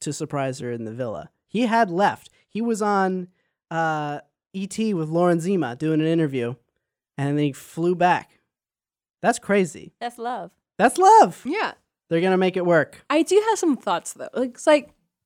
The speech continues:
Speaker 3: he said he watched all the episodes, but, like,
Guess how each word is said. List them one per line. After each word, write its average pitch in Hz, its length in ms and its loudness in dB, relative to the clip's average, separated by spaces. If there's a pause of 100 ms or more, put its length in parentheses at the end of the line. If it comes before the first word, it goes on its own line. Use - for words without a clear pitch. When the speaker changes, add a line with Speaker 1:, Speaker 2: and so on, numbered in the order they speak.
(580)
Speaker 3:
he 320 300 2
said - 280 0
he 233 260 -2
watched 190 680 -2
all 175 180 -2
the 180 140 -10
episodes, 277 400 -4
but, - 120 -4
like, 247 260 -4